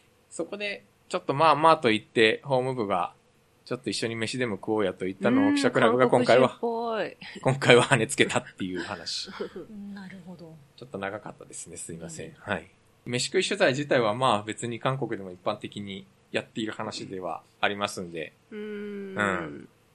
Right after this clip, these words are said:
Speaker 2: じゃあ起訴内容わかんないんですか？
Speaker 1: いや、もう東亜日報が実は全文を入手して、
Speaker 2: ほうほう。
Speaker 1: あの、
Speaker 2: すごい。
Speaker 1: すでにネットに全部流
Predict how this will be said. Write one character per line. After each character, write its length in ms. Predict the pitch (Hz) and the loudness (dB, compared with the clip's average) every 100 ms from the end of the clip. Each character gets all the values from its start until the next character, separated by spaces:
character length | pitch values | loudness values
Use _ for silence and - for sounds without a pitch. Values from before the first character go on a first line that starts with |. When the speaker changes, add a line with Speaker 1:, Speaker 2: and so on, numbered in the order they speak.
| _ | _
Speaker 2:
じ 140 | 285 294 | -16 -14
ゃ 20 | |
あ 0 | |
起 120 | - | -8
訴 100 | 311 | -6
内 200 | 311 302 | -4 -2
容 80 | 196 | -2
わ 60 | 147 | -2
か 120 | 139 | -4
ん 80 | 208 | -4
な 80 | |
い 40 | - | -6
ん 40 | |
で 80 | - | -10
す 100 | - | -12
か？ 200 | - - - | -10 -8 -4
Speaker 1:
い 40 | |
や、 80 | 135 | -4
も 180 | 147 120 | -4 -4
う 40 | |
東 180 | 151 143 | 0 0
亜 40 | |
日 160 | 151 160 - | -2 -6 0
報 120 | 110 | 2
が 100 | 98 | 0
実 260 | 98 - | -2 -2
は 60 | 101 | -2
全 220 | 110 117 | -2 -4
文 100 | 117 | -4
を 60 | 113 | -6
入 100 | 117 | -8
手 200 | - - | -10 -12
し 100 | - | -10
て、 280 | 90 78 - - | -8 -8 -8 -6
Speaker 2:
ほ 120 | 240 | -6
う 20 | |
ほ 240 | - 226 - | -6 -8 -6
う。 20 | |
Speaker 1:
あ 60 | 95 | -6
の、 320 | 90 87 - _ _ | -8 -12 -14 _ _
Speaker 2:
す 140 | - | -8
ご 80 | 110 | -6
い。 20 | |
Speaker 1:
す 40 | 92 | -4
で 40 | |
に 60 | 90 | -6
ネ 60 | 98 | -8
ッ 100 | - | -6
ト 100 | 104 | -8
に 120 | 101 | -6
全 180 | 104 101 | -8 -8
部 80 | |
流 60 | 90 | -12